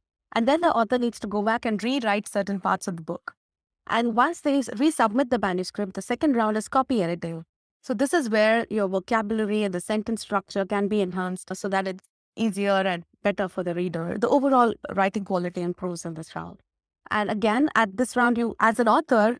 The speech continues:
when you self-publish, you have the right to reject or accept those changes.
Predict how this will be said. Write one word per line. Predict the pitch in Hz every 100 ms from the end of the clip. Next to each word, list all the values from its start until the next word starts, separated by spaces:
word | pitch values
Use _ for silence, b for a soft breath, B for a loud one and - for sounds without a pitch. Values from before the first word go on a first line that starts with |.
| -
when | 226
you | 285
self-publish, | 269 233 - 208 185 202 -
you | 226
have | 220 226
the | 220
right | 185 208 -
to | 247
reject | 196 208 233 226 233
or | 214
accept | 185 - 196 180
those | 180 180
changes. | - 175 165 160 -